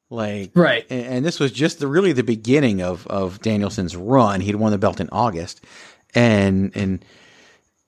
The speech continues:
Speaker 1: you know, and, and of course he's working, you know, just, just ph-, a phenomenal wrestler, athlete, everything, and, and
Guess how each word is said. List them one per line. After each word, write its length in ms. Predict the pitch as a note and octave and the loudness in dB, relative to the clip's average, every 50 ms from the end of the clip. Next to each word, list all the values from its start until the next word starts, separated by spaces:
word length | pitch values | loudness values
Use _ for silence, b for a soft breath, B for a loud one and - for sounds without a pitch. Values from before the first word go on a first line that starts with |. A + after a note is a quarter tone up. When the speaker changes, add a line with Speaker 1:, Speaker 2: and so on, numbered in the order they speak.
| _ _ _ _ _ _ _ _ _ _ _ _ _ _ _ _ _ _ _ _ _ _ _ - | _ _ _ _ _ _ _ _ _ _ _ _ _ _ _ _ _ _ _ _ _ _ _ -8
Speaker 1:
you 160 | D#3 D#3 C#3 | -4 -2 0
know, 300 | C3 B2 A#2 A#2 A#2 A#2 | 0 2 2 2 0 0
and, 300 | A#2+ B2 B2+ B2 A#2+ B2 | 0 0 2 2 2 2
and 260 | C3 A#2+ A2+ A2+ A2 A#2 | 2 2 2 2 0 -2
of 100 | - - | -6 -2
course 240 | - C#3 B2+ A2+ | 2 2 2 2
he's 160 | - B2 G#2+ G#2 | 2 0 -2 0
working, 560 | G#2+ B2 B2 A#2 - B2+ A#2 A2 G#2 G#2 G2+ | 2 4 4 4 4 4 2 4 4 2 0
you 120 | A2 A2+ | 0 0
know, 360 | F#2+ F2+ F2 F2 D#2+ D#2+ E2+ G#2+ - _ _ _ _ _ - | 0 0 -2 -4 -6 -8 -10 -14 -20 _ _ _ _ _ -10
just, 180 | - C3 B2 - | -6 -6 -4 -4
just 200 | B2+ A#2 - - | -4 -4 -4 -2
ph-, 160 | A#2 A2+ - - | -2 -2 -2 -2
a 80 | - G#2 | -4 -4
phenomenal 680 | - - A#2+ A#2 A2 G#2+ G#2+ A2+ A#2 A2+ G#2+ G2+ G2 F#2 | -2 0 2 4 4 4 4 4 4 2 2 2 0 0
wrestler, 540 | G2 G2+ G2+ G2+ - G2+ G2 G2 F#2+ F#2 - | 0 -2 -2 -2 -4 -4 -2 0 0 0 0
athlete, 480 | F#2+ F#2+ G2 G2 - - G2+ F#2+ E2 | -2 -2 -2 -4 -4 -4 -4 -4 -2
everything, 640 | F#2 F#2+ F#2+ G2 F#2+ F#2 - G2 F#2 F#2 F#2 F2+ F2+ | -4 -4 -4 -4 -4 -4 -4 -4 -4 -4 -4 -6 -8
and, 100 | E2+ - | -8 -10
and 200 | F#2+ F2+ E2+ | -10 -10 -12